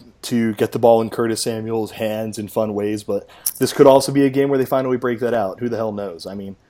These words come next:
on the other side, then there's Mike Williams, who is just a dang unicorn, and he's fantastic, and he's gonna be, he's gonna do some fun stuff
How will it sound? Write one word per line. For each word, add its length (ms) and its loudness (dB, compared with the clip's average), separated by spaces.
on 80 0
the 100 6
other 140 6
side, 280 6
then 140 0
there's 260 0
Mike 300 -2
Williams, 460 0
who 160 -2
is 320 -4
just 260 -10
a 220 -6
dang 280 -8
unicorn, 560 -8
and 80 -12
he's 120 -12
fantastic, 800 -8
and 260 -12
he's 160 -2
gonna 160 0
be, 80 -4
he's 220 -2
gonna 160 2
do 140 4
some 200 -4
fun 300 0
stuff 540 -2